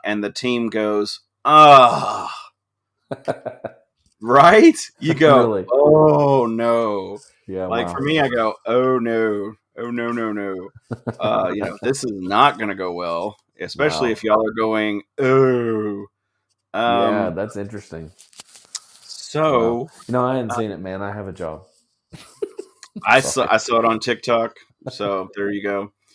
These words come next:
Speaker 2: Dude, by the
Speaker 1: Um,
Speaker 2: way, all those TikTok messages you <laughs> sent me, I have not opened one. I,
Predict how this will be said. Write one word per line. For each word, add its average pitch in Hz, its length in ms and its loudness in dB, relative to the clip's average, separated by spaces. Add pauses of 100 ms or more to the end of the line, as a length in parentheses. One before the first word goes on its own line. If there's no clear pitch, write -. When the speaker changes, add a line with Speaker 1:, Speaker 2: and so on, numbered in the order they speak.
(320)
Speaker 2:
Dude, 143 160 4
by 110 220 6
the 123 100 2
Speaker 1:
Um, 123 40 0
Speaker 2:
way, 127 180 -2
all 120 200 0
those 139 240 -4
TikTok 123 460 -4
messages 123 480 -6
you 131 80 0
<laughs> - 0 -
sent - 560 -12
me, 156 380 -8 (440)
I 143 160 4 (120)
have - 180 -6
not 143 420 -2
opened 135 460 -2
one. 123 420 -4 (600)
I, 113 180 -2